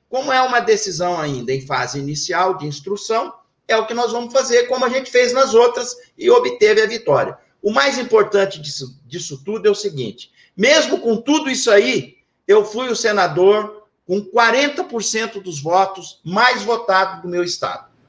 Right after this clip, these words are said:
Ou seja, eu tive a chancela e a absolvição popular, o que me faz ter a tranquilidade, como eu já tenho na minha consciência,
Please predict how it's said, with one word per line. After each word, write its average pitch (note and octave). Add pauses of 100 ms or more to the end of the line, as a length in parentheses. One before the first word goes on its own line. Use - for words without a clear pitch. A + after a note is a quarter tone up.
Ou G3
seja, C#3
eu G3
tive A3 (120)
a F3
chancela G#3 (240)
e F#3+ (120)
a E3+
absolvição G3 (260)
popular, G3
o E3
que G#3+
me G#3+
faz G#3+ (260)
ter A3
a G3+
tranquilidade, F3 (320)
como F#3
eu F3
já F3+
tenho B3
na G#3
minha F#3+
consciência, E3